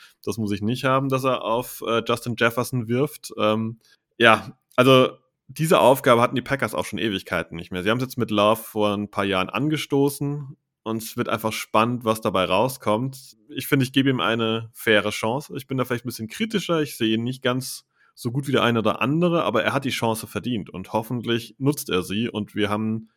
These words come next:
die nächsten Jahre da auch kein weiteres großes Problem und müssen nicht in den Zirkus einsteigen, in dem die Jets zum Beispiel seit Jahren eigentlich drin sitzen, wo sie einen Quarterback suchen, ne? Also das, d-, den ihr Karussell bewegt sich ja seit,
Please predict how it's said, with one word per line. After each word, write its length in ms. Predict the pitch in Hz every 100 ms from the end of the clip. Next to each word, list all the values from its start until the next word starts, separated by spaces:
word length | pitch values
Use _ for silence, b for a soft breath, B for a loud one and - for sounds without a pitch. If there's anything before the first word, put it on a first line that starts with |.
| b _ -
die 80 |
nächsten 360 | 110 113 - 123
Jahre 420 | 104 95 104 110
da 160 | 107 101
auch 220 | 90 110
kein 260 | - 104 90
weiteres 400 | 90 - 92 -
großes 380 | 90 87 87
Problem 320 | - - 98 104
und 100 | 101
müssen 320 | 104 101 104
nicht 220 | 117 123
in 60 | 117
den 100 | 110
Zirkus 400 | - 110 107 -
einsteigen, 580 | 98 101 - 98 95
in 120 | 98 90
dem 400 | 95 95 95 - _ _ _
die 80 | 120
Jets 300 | 110 151 -
zum 140 | - 107
Beispiel 240 | - 98
seit 160 | 98 92
Jahren 320 | 92 101 98
eigentlich 180 | 95 90
drin 220 | 95 95
sitzen, 280 | 95 - 107
wo 100 | 98
sie 80 |
einen 60 | 104
Quarterback 520 | - 110 104 92 87
suchen, 340 | - 90 87 87
ne? 160 | 104
Also 140 | - 98
das, 460 | 98 - - - - _
d-, 80 | 104
den 240 | 110 117
ihr 140 | 110 107
Karussell 800 | 113 107 110 113 110 113 113 113 b b b
bewegt 320 | - 98 110 110
sich 140 | 104
ja 160 | 110 107
seit, 440 | 104 104 - -